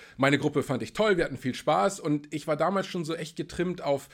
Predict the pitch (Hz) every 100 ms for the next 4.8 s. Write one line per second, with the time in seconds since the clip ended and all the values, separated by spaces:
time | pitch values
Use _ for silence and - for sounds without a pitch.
0 | - - - 143 143 151 147 143 175 180
1 | 170 165 147 190 180 135 117 113 113 -
2 | 131 147 151 156 147 160 143 - 156 214
3 | 202 123 123 110 110 120 127 143 143 135
4 | - - 226 190 147 117 98 98